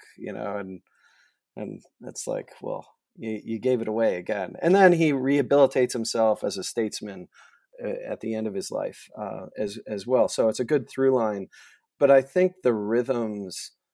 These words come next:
of television continue with us, even if people are cutting the cord. And, and, and I think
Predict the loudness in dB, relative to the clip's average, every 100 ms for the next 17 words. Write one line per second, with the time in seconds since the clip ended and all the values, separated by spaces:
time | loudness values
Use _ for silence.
0 | _ _ _ -6 -2 0 0 -2 -12 -20
1 | _ _ -4 -2 -2 -2 -4 -6 -10 -12
2 | -14 -14 -10 -8 -8 -6 -4 -2 -4 -6
3 | -10 _ -6 -4 -4 -6 -8 -8 -8 -2
4 | -2 -2 -6 -8 -8 -6 -6 -4 -6 -6
5 | -10 -4 -2 0 -2 -6 _ _ _ _
6 | _ _ -12 -12 -10 -10 -10 -8 -8 -6
7 | -4 -4 -4